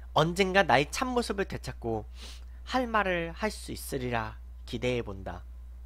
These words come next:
그것 때문에 자서전 썼니? "나는 그래도 대한민국을 위해 기도할 것이다."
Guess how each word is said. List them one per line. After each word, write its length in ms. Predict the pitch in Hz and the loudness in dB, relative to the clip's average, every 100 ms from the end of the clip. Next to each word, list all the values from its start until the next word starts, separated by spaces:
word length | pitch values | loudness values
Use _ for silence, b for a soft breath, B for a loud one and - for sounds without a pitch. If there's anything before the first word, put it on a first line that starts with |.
| - - b b b b b - - - - - - | -12 -12 b b b b b -12 -12 -12 -12 -12 -6
그것 340 | 127 160 190 | 2 4 6
때문에 320 | 185 156 147 | 4 4 0
자서전 460 | 131 104 - 131 120 | 0 -2 0 0 0
썼니? 440 | - 98 117 330 - - - - - - - - - - - - - - - - - - - - - B B B - - - | -2 -6 -6 -8 -10 -14 -14 -14 -14 -14 -14 -12 -12 -12 -12 -12 -14 -14 -14 -14 -14 -12 -12 -12 -12 B B B -14 -14 -2
"나는 440 | 120 120 190 240 | 6 8 8 4
그래도 340 | 202 165 160 165 | 4 4 6 4
대한민국을 840 | - 120 175 214 202 180 185 175 | 2 4 4 4 -4 -4 -2 0
위해 160 | 123 127 | 2 0
기도할 380 | - 110 117 117 | -2 2 2 2
것이다." 460 | 101 - 95 95 | -2 -4 -6 -6